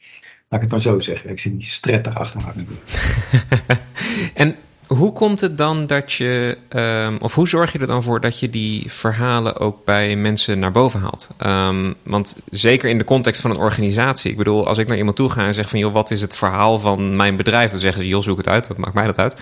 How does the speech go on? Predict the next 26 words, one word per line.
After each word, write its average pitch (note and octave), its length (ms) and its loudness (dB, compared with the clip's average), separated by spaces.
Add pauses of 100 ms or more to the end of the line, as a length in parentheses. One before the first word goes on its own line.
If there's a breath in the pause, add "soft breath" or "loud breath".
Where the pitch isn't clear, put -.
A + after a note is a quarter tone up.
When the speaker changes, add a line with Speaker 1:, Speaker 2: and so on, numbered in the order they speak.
(920 loud breath)
Speaker 1:
Precies. - 640 2 (640 loud breath)
Nee, C3 180 6
dat, F3+ 280 2
daar, F3+ 260 6
daarvoor D#3 680 0
gebruik C3+ 420 -4
ik D3 280 -2
heel B2+ 260 0
veel, A#2+ 480 -4
eh, A2+ 280 -2
of A#2 80 -2
eigenlijk C3+ 300 2
twee, D3 300 2
twee D3+ 280 2
gereedschappen B2+ 500 0
die A#2 100 -4
ik A#2+ 60 4
heel C3+ 120 4
veel A2+ 140 -2
inzet. A2+ 440 0
Dat A#2 120 -6
is A#2 120 0
één, C3+ 400 0
vertelsessies. D#3 960 -2 (600 loud breath)
En C3 140 4
twee, B2+ 540 2